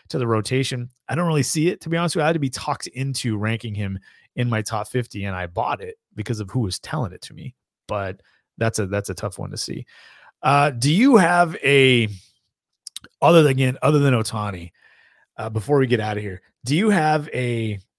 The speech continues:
"This guy's probably signing with this team," free agent, when you think about, like, the top twenty or so? Somebody prominent, somebody significant, you know, like,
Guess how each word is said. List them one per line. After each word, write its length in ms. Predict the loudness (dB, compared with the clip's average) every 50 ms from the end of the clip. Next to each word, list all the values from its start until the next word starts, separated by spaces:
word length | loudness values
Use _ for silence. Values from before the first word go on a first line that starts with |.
| _ _ _ _ _ _ _ _ _ _ _ _ _ _ _ -12
"This 320 | -4 -2 0 0 0 -2
guy's 480 | -2 -2 -2 -2 -2 -4 -4 -6 -6 -8 -10 _
probably 380 | -4 -4 -2 -2 -2 -6 -8
signing 400 | -8 -8 -8 -8 -8 -10 -12 -12
with 160 | -14 -14 -12 -12
this 180 | -10 -10 -8
team," 400 | -10 -10 -12 -10 -10 -10 -10 -12
free 340 | -10 -6 -2 -2 0 0 0
agent, 240 | 0 0 -2 -4 -4
when 120 | -6 -6
you 40 | -6
think 200 | -4 -4 -4 -2
about, 160 | -2 -2 -2
like, 140 | -4 -4 -6
the 80 | -6 -6
top 380 | -6 -6 -6 -6 -8 -10 _ -16
twenty 380 | -10 -6 -4 -4 -2 -2 -2
or 120 | -2 -2 -2
so? 360 | -2 -2 -2 -2 -2 -4 -8 _ _ _ _ _ _ _
Somebody 340 | 0 2 4 6 6 4
prominent, 640 | 4 2 0 2 2 4 4 2 2 0 0 -2 -2
somebody 300 | -4 -4 -2 0 0 0
significant, 800 | 0 0 -2 -4 -2 0 -2 0 -2 -4 -2 -2 0 -2 -2 -4 -8 -14 -20 -20 -20 -20 _ _ _
you 100 | -4 -2
know, 160 | 0 0 2
like, 300 | 2 2 0 0 -4